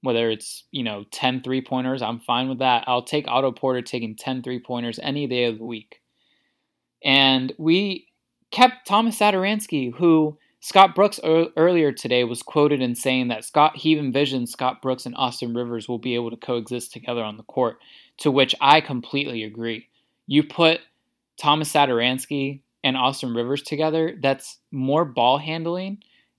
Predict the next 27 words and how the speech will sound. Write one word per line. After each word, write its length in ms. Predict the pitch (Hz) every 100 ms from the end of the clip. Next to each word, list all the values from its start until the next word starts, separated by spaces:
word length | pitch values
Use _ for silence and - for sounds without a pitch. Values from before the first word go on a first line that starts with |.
| -
and 200 | 135 131
more 260 | 123 143
playmaking 720 | 143 - 131 147 151 170 170 135
that 140 | 117
we've 200 | 127 127
had 440 | - 131 139 147 -
on 160 | 139 120
our 160 | 110 _
bench, 440 | 113 131 170 - - _
that 200 | 147 117 123
our 100 | 117
bench 360 | 107 123 143
can 180 | - 117
put 220 | - 131
on, 320 | 117 127 170 - _ _ _ _ _ _ _ _ _ _ _ _ _ _ _ -
in 260 | 165 165
at 340 | - 165 160 160
least 280 | 220 240
my 180 | 165 147
fanhood 720 | - 151 139 120 120 107 -
for 140 | - 117
the 80 | 107
Wizards. 420 | 113 - - 143
And 80 | 143
my 140 | 185
fanhood 580 | - 190 180 180 175 160
is 380 | 131 123 -